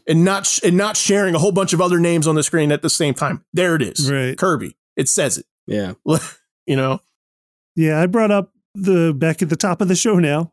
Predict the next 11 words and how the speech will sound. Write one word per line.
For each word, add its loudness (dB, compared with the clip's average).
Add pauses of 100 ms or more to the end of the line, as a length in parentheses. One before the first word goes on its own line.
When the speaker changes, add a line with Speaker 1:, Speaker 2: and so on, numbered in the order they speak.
Speaker 2:
I 2
brought 2
up -2
the, 0
the 2
royalty 2
stuff -2
with 0
the 0
Kenner 2
toys. -4